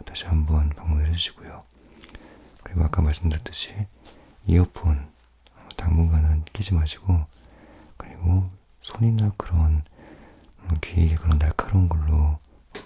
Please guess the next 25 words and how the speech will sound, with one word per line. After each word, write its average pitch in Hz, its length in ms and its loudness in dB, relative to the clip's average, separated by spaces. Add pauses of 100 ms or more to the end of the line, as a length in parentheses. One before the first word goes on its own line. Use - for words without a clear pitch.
귀를 - 180 -4
파시면은 76 680 0 (1120)
아까처럼 - 760 -4
이제 78 180 0
상처가 - 480 -4
날 78 140 2
수 - 120 -8
있으니까, 95 600 -6 (640)
네, 82 240 -6
그런 80 280 2
건 78 220 0
웬만하면, 78 640 0 (680)
어, 80 280 -18
자제를 78 640 0
해주시면 80 460 -4
될 - 140 -12
것 - 140 -8
같습니다. - 540 -8 (680)
네, - 180 -10 (840)
그럼 90 300 -2
조심히 92 400 -2
들어가시고요. 80 760 -4 (500)
네, 78 180 -8 (420)
다음에도 95 560 -4
또, 92 300 -6